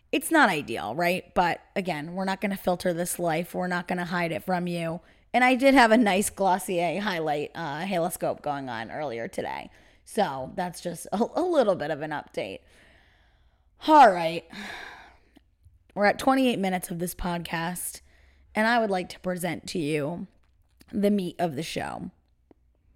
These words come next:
This is not going to come across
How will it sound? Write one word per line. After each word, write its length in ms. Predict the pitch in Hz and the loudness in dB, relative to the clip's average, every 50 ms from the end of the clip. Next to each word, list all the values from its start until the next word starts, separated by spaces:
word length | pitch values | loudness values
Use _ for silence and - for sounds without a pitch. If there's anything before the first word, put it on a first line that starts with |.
| _ _ _ _ _ _ _ _ _ _ _ _ _ _ _ _ _ _ _ _ _ - | _ _ _ _ _ _ _ _ _ _ _ _ _ _ _ _ _ _ _ _ _ -2
This 260 | 196 202 208 - - | 0 2 2 2 2
is 120 | 247 214 | 2 2
not 640 | 226 233 202 185 190 220 240 - - - - - - _ _ _ _ _ _ _ _ _ _ _ _ _ _ _ _ _ - | 2 2 2 2 2 0 -2 -2 -6 -14 -16 -18 -20 _ _ _ _ _ _ _ _ _ _ _ _ _ _ _ _ _ 0
going 320 | - 208 196 190 196 196 | 2 2 2 0 -2 -6
to 100 | 175 - | -8 -10
come 240 | 190 - - 190 185 | -8 -6 -4 -4 -4
across 800 | 185 180 - - 185 180 170 165 175 180 - - - - - - | -4 -6 -2 2 2 4 4 2 0 -2 -4 -8 -8 -10 -12 -14